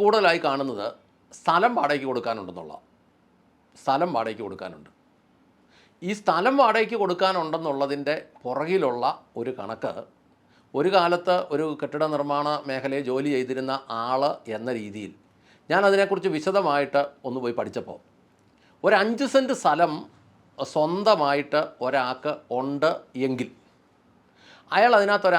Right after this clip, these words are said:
ആയിരം സ്ക്വയർ ഫീറ്റ് ഉള്ള ഒരു വീട് അല്ലെങ്കിൽ ഒരു കെട്ടിടം പണിത് വാടകയ്ക്ക് കൊടുക്കാൻ തീരുമാനിക്കുകയാണെങ്കിൽ,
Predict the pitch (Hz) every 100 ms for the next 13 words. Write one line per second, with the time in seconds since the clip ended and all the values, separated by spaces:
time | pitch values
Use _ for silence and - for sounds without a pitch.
0 | 165 196 220 233 170 151 151 175 147 139
1 | 135 127 131 147 185 190 131 113 110 _
2 | _ _ _ _ _ _ _ _ - 127
3 | 151 156 139 143 131 156 175 175 127 120
4 | 117 120 - 117 120 139 156 175 170 147
5 | 117 117 123 170 - 139 156 180 190 175
6 | 170 147 127 110 90 90 90 127